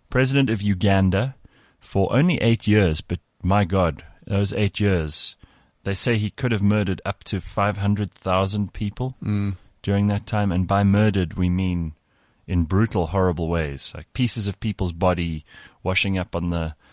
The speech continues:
Speaker 1: banks of the Nile. I mean,
Speaker 2: It was
Speaker 1: horrible
Speaker 2: frightening.
Speaker 1: stuff. So he was born in nineteen twenty-five or so, because nobody really knows.
Speaker 2: Mm-hmm.
Speaker 1: A lot of rumor. We don't really know what his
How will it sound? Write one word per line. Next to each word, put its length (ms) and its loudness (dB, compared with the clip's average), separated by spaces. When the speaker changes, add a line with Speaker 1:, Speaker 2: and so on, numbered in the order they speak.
Speaker 1:
banks 320 0
of 80 -6
the 100 -8
Nile. 480 -4
I 60 -8
mean, 380 -4
Speaker 2:
It 100 -8
was 80 2
Speaker 1:
horrible 240 2
Speaker 2:
frightening. 260 -4
Speaker 1:
stuff. 140 -20
So 180 2
he 160 4
was 200 2
born 640 4
in 300 4
nineteen 720 2
twenty-five 960 0
or 220 4
so, 500 2
because 720 -2
nobody 320 -2
really 300 2
knows. 520 4
Speaker 2:
Mm-hmm. 60 -6
Speaker 1:
A 40 -2
lot 180 0
of 100 0
rumor. 420 2
We 120 -4
don't 200 0
really 280 2
know 240 2
what 220 -2
his 340 -4